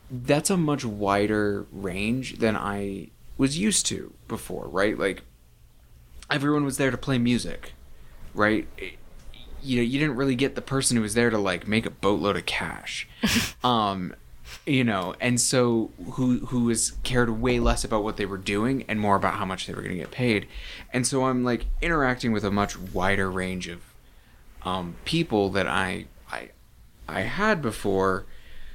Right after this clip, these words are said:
Speaker 1: Um, and yeah, you, you, um,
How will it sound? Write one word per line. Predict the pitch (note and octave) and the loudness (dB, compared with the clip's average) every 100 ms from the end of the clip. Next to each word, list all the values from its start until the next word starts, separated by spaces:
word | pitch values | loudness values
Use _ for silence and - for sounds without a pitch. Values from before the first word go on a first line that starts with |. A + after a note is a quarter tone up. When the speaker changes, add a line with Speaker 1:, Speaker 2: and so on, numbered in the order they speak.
| - - - - | -14 -18 -16 -4
Speaker 1:
Um, | C#3 D3 D3 C#3+ - - - - - - - | 0 2 2 -2 -6 -12 -20 -20 -20 -14 -4
and | C3 C#3+ D3 C#3+ C#3 - | 0 2 2 0 -2 -4
yeah, | - D3+ F3 G3 A2 | -4 2 2 2 -4
you, | A2 B2+ C3 A#2+ | 0 4 4 2
you, | A#2 C3 C3 C3+ | 0 0 4 4
um, | C3 B2+ B2+ A#2+ | 4 2 0 -2